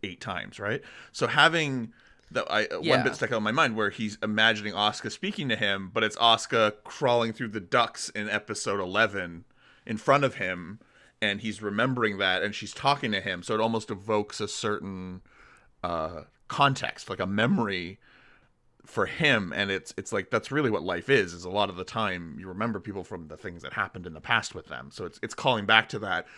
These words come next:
Speaker 1: while saving money, <laughs> while, while, uh, kind of, it, it's av-, it's very avant-garde. I think you told me once, it's kinda like the, <sighs> you described it, it's, it's probably something more to talk about in episode twenty-two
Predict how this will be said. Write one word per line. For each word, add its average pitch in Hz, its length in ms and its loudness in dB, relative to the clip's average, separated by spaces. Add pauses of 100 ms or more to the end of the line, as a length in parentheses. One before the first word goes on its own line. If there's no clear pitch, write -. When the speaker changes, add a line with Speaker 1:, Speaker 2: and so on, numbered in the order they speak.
(140)
Speaker 1:
while 143 140 6
saving 123 340 2
money, 101 420 0 (120)
<laughs> - 140 -20
while, - 1400 2 (460)
while, 110 760 4 (420)
uh, 104 560 4
kind 107 420 -2
of, 98 300 0
it, 101 160 -4
it's - 240 -8
av-, 107 200 2
it's 110 140 -2
very 165 200 6
avant-garde. 107 480 4
I - 20 -4
think 143 140 -10
you 135 60 -8
told 110 220 -6
me 101 60 -2
once, 90 220 -8
it's 92 120 -10
kinda 104 220 -4
like 95 220 -6
the, 98 200 -8 (200)
<sighs> - 180 -14
you 117 80 -8
described 110 440 -2
it, 95 100 -6 (100)
it's, 117 180 -4
it's 120 140 -2
probably 156 160 4
something 120 260 -2
more 104 180 0
to 98 80 -2
talk 101 160 -2
about 95 100 -4
in 90 80 -8
episode 92 200 -10
twenty-two 98 600 -8